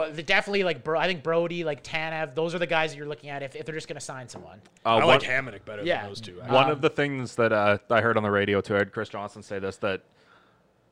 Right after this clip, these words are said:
Speaker 2: does a Nylander for, this is obviously wild speculation,
Speaker 1: I don't,
Speaker 2: but does
Speaker 1: it
Speaker 2: Nylander,
Speaker 1: sounds like
Speaker 2: I
Speaker 1: they're
Speaker 2: don't
Speaker 1: not
Speaker 2: think that's
Speaker 1: gonna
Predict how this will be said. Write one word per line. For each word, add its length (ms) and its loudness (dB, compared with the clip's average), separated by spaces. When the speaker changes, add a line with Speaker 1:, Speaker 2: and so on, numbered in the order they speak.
Speaker 2:
does 180 -10
a 40 -10
Nylander 720 2
for, 340 -4
this 180 -12
is 60 -6
obviously 380 -6
wild 420 0
speculation, 380 0
Speaker 1:
I 40 -4
don't, 160 6
Speaker 2:
but 80 2
does 140 -2
Speaker 1:
it 40 -8
Speaker 2:
Nylander, 220 2
Speaker 1:
sounds 320 6
like 140 6
Speaker 2:
I 80 6
Speaker 1:
they're 100 4
Speaker 2:
don't 80 4
Speaker 1:
not 80 2
Speaker 2:
think 140 6
that's 140 4
Speaker 1:
gonna 140 6